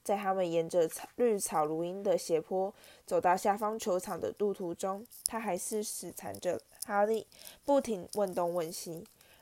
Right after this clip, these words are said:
而哈利一直到踏进更衣室以后，才好不容易甩掉他。科林尖着嗓子在他背后喊道：“我去找个好位子，坐下来看你们练习，哈利。”然后就飞快地冲向看台。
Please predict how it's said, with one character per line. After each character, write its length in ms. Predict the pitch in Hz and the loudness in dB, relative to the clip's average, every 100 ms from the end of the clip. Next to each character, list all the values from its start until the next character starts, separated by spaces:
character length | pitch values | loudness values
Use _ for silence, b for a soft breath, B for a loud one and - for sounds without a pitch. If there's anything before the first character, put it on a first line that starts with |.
| _ | _
而 80 | 196 | -4
哈 180 | 202 208 | 2 4
利 160 | 214 | 6
一 100 | 185 | 4
直 160 | 202 165 | 0 -2
到 220 | 190 175 | 2 2
踏 240 | 185 202 185 | 2 0 0
进 220 | 196 175 | -2 -2
更 120 | 220 | -2
衣 160 | 233 247 | 0 -2
室 240 | - 233 | -2 -4
以 120 | - | -4
后， 220 | - 180 - _ | -6 -6 -8 _
才 120 | - | -4
好 220 | 185 180 - | -2 -2 0
不 80 | |
容 120 | 160 165 | 0 -2
易 100 | 175 | -4
甩 200 | - - | -6 -6
掉 180 | 95 65 | -4 -6
他。 160 | - - - _ b b b b | -8 -14 -16 _ b b b b
科 220 | - 285 | 2 2
林 240 | 302 233 | 2 0
尖 180 | 226 233 | 0 2
着 100 | 233 | 2
嗓 300 | 233 170 - | -2 -4 -8
子 160 | - - | -12 -8
在 160 | 196 185 | -4 -4
他 160 | 185 | -4
背 200 | 185 190 | -4 -2
后 120 | 185 | -2
喊 160 | 185 - - | -4 -8 -8
道 160 | - - b b b b b b b | -8 -8 b b b b b b b
：“我 140 | - 233 | 0 2
去 200 | 370 403 | 2 4
找 160 | 294 | 4
个 120 | 240 | 4
好 200 | 240 208 | 2 4
位 240 | 214 285 269 | 6 6 4
子， 240 | - 190 - | 0 -6 -4
坐 120 | - 254 | 2 4
下 140 | 285 | 6
来 100 | 220 | 6
看 220 | 240 254 | 4 0
你 20 | |
们 160 | 190 170 | 2 2
练 220 | 214 214 | 2 2
习， 340 | 226 175 151 190 | 0 -2 -4 -4
哈 200 | 190 185 | 0 2
利。” 220 | 196 - - _ b b b b - | 2 -2 -8 _ b b b b -6
然 160 | 196 | 0
后 160 | 220 226 | 2 4
就 160 | 233 | 4
飞 260 | 226 - 254 | 4 6 6
快 200 | 294 262 | 8 6
地 180 | 202 139 | 4 0
冲 260 | - 180 | -4 -8
向 220 | 190 180 170 | -4 -6 -6
看 220 | 175 - | -8 -10
台。 180 | - | -14